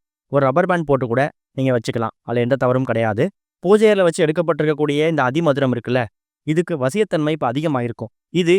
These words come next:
இந்த மார்கழி மாதிரியான இறை வழிபாட்டுக்கு பயன்படுத்தக்கூடிய இந்த மாதத்துல இந்த ஒரு வழிபாட்டை, இந்த வசியத்துக்கான வழிபாட்டை நீங்க செய்யும் போது, கட்டாயம் உங்களிடம் நீங்க என்ன கேக்குறீங்களோ அது தானா வசியமாகும்.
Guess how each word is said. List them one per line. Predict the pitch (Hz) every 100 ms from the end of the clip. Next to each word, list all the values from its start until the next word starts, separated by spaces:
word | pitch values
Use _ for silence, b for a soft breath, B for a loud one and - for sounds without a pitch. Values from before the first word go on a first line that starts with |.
| -
இந்த | 147 131
மார்கழி | 135 196 208 208
மாதிரியான | 180 170 165 156 170 151 143
இறை | 131 147 202
வழிபாட்டுக்கு | 190 185 170 165
பயன்படுத்தக்கூடிய | 147 143 147 143 143 143 147
இந்த | 151 123
மாதத்துல | 127 139 147 147 120 - _
இந்த | - 185 240
ஒரு | 233 196
வழிபாட்டை, | 156 185 185 175 165
இந்த | 175 143
வசியத்துக்கான | 139 208 185 170 160
வழிபாட்டை | 139 147 147
நீங்க | 147 127
செய்யும் | - 123 135
போது, | 120 120 113 143 _
கட்டாயம் | - 151 156 202 214 175
உங்களிடம் | 165 165 170 208 _
நீங்க | 135 147
என்ன | 131 156 214
கேக்குறீங்களோ | 196 160 160 151 160 135 131
அது | - 120
தானா | - 143 165
வசியமாகும். | 131 - 151 123 107 196